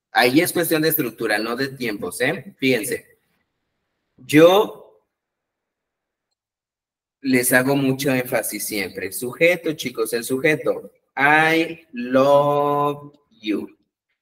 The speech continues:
Sujeto, verbo, complemento. Bueno, voy a poner acá otro complemento para que no se con-, confunda con ningún sujeto. I love the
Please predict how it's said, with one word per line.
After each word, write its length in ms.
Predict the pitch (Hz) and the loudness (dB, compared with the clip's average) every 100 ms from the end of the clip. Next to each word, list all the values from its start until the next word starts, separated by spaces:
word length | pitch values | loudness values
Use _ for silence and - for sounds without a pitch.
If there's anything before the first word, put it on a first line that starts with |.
| _ | _
Sujeto, 600 | - 127 127 160 160 170 | -12 -4 2 2 2 0
verbo, 920 | 151 147 151 151 165 - - _ _ _ | 2 2 2 0 0 -2 -20 _ _ _
complemento. 760 | 113 110 110 104 92 87 98 | -4 -2 -4 -4 -6 -8 -8
Bueno, 300 | 120 131 135 131 | -4 -4 -6 -2
voy 140 | 131 | 0
a 140 | 139 | 0
poner 320 | - 113 107 110 | -2 -4 -4 -6
acá 180 | - | -6
otro 220 | 104 110 107 | -8 -8 -10
complemento 520 | 104 98 92 87 107 | -10 -10 -12 -14 -12
para 220 | 104 101 | -8 -8
que 80 | 101 | -8
no 140 | 98 | -10
se 240 | - 110 - | -8 -8 -8
con-, 360 | 101 92 - _ _ | -14 -14 -18 _ _
confunda 580 | 110 104 101 104 110 107 | -10 -10 -8 -6 -4 -2
con 180 | 101 95 | -4 -6
ningún 320 | 92 95 95 | -8 -8 -12
sujeto. 460 | 95 - 85 - _ _ _ _ - | -12 -12 -14 -14 _ _ _ _ 0
I 140 | 120 | 4
love 320 | 143 147 151 - - - _ - | 6 8 6 4 -10 -20 _ 4
the 200 | 110 | 4